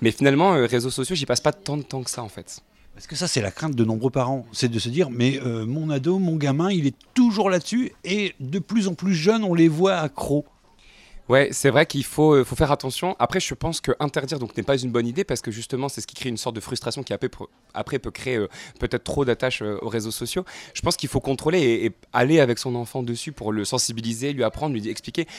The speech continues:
Speaker 1: Puis maintenant, il y a plein d'outils formidables qui sont mis en place. Par exemple, les téléphones, on sait qu'au bout d'un certain moment d'utilisation, le téléphone peut se couper et ne peut, on peut plus utiliser Internet.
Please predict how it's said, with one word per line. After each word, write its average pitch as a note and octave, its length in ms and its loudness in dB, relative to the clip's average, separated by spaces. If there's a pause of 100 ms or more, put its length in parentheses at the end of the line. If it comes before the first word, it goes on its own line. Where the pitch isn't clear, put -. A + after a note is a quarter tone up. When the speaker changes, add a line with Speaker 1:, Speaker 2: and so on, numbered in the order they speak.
Speaker 1:
Puis D3 100 0
maintenant, D#3+ 120 6
il G3 60 8
y - 20 8
a C#3+ 40 6
plein D#3 140 -2
d'outils C#3 260 -10
formidables C#3 360 -6
qui - 80 -4
sont B2 100 -4
mis B2 100 -2
en B2+ 100 -4
place. D#3+ 240 -4
Par A#2+ 160 -2
exemple, B2 180 -4
les G#2 100 -2
téléphones, B2 380 -4
on A#2+ 60 -4
sait C#3 120 -8
qu'au A#2 240 -4
bout B2 160 -8
d'un A#2 80 -4
certain B2+ 320 -6
moment B2+ 320 0
d'utilisation, A2+ 600 -6 (220)
le A#2 80 -4
téléphone C3 300 -2
peut B2+ 120 -6
se - 60 -8
couper D3 260 -10 (100)
et A#2 60 -4
ne A2 80 -2
peut, G#2 180 -6
on G2+ 60 -12
peut A2 100 -12
plus D#3+ 140 -6
utiliser A#2+ 280 -4
Internet. C3 360 -4